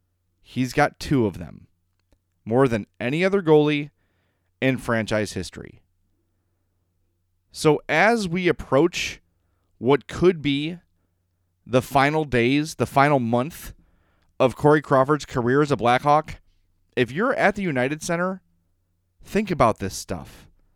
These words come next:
And it's time for Blackhawks fans to let Corey Crawford know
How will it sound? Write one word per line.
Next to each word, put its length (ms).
And 240
it's 200
time 420
for 160
Blackhawks 560
fans 500
to 160
let 280
Corey 300
Crawford 480
know 500